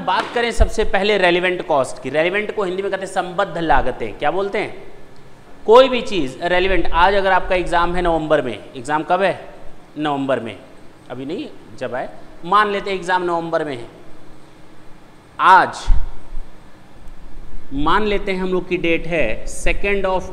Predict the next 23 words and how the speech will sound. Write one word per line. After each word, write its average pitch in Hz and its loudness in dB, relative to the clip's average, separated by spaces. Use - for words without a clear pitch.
May 170 4
two 190 -2
thousand 165 -2
fourteen। 131 -2
और 160 2
एग्जाम 165 0
है 202 4
आपका 170 0
second 196 -2
of 190 2
November 165 0
two 165 -4
thousand 147 -6
fourteen। 123 -10
आज 190 4
आप 202 4
यहाँ 196 -2
पर 202 0
study 185 -4
करने 175 -2
के 160 -6
लिए 151 -4
आए, 117 0